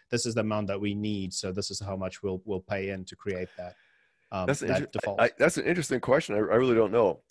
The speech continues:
Speaker 2: Uh, it, um, it certainly serves the banks 'cause it lowers their premium that they end up having to
Speaker 1: Right.
Speaker 2: pay. Um, interesting que-, I,
Speaker 1: So, I
Speaker 2: I
Speaker 1: mean,
Speaker 2: don't
Speaker 1: I mean,
Speaker 2: know.
Speaker 1: the,
Speaker 2: I
Speaker 1: the incentive,
Speaker 2: Yeah.
Speaker 1: the monetary incentive there then isn't there for the banks.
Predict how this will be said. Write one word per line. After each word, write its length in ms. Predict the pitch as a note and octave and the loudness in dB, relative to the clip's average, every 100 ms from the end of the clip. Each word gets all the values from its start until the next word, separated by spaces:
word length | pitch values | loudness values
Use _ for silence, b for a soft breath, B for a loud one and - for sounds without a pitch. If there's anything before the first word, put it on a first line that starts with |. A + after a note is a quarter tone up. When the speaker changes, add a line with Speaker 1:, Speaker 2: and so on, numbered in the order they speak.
| _ | _
Speaker 2:
Uh, 240 | G#2+ G2 G2 | 6 6 6
it, 300 | G#2+ A2 - - - | 4 2 0 -8 2
um, 600 | G2+ F#2+ F2+ F2+ E2+ D#2+ _ _ _ _ _ | 4 6 4 -2 -10 -14 _ _ _ _ _
it 100 | F#2+ | -4
certainly 260 | - D3+ A#2 | 0 0 0
serves 260 | - A2+ | 2 0
the 60 | G2 | 2
banks 380 | A#2 A2 F2+ - | 4 4 0 -6
'cause 160 | G2+ | -6
it 100 | F2 | -6
lowers 520 | - G#2+ A2+ G2+ F2+ F2 | 2 6 8 6 4 2
their 180 | F#2 | 0
premium 560 | D#2+ - G#2+ F#2+ C2+ D2+ | 0 0 0 0 -4 -8
that 140 | - E2 | -10 -6
they 140 | F2+ | -4
end 140 | E2 D#2+ | -4 -4
up 80 | |
having 220 | - D2+ D#2 | -4 -6 -6
to 60 | |
Speaker 1:
Right. 380 | F#2 F#2 D#2+ C#2 - b b b b b _ | -2 0 0 -2 -14 b b b b b _
Speaker 2:
pay. 60 | F#2+ | 2
Um, 640 | F2+ F2+ F2+ F2 E2+ E2+ - _ _ _ _ _ _ _ _ _ _ _ _ - - G2+ | 4 6 4 0 -6 -12 -16 _ _ _ _ _ _ _ _ _ _ _ _ -16 -10 -8
interesting 340 | A#2 A#2 G2 | -8 -8 -8
que-, 100 | E2+ | -4
I, 100 | F#2 | 0
Speaker 1:
So, 80 | G#2 | 4
I 40 | |
Speaker 2:
I 20 | G2 | 4
Speaker 1:
mean, 80 | |
Speaker 2:
don't 100 | G2+ | 4
Speaker 1:
I 20 | B2+ | 2
mean, 120 | C3 | 4
Speaker 2:
know. 80 | B2+ | 4
Speaker 1:
the, 60 | |
Speaker 2:
I 40 | C#3 | 2
Speaker 1:
the 140 | C3 | 2
incentive, 560 | C3+ C3 - D#3 C#3+ C3 | 2 2 2 4 2 0
Speaker 2:
Yeah. 120 | G2 - - | -2 -4 2
Speaker 1:
the 60 | |
monetary 380 | C3 D3 D3 D3 | 4 4 4 2
incentive 420 | B2 C#3 C3 B2 | 2 0 0 2
there 200 | A2+ A2+ | 4 6
then 180 | A2 A2 - | 6 2 2
isn't 260 | A#2+ A#2 | 2 2
there 220 | A2 G#2+ | 2 0
for 220 | G2+ G#2+ G2 | 0 -2 -4
the 80 | |
banks. 540 | F#2 G2+ C#2+ - - | -2 -4 -6 -10 -10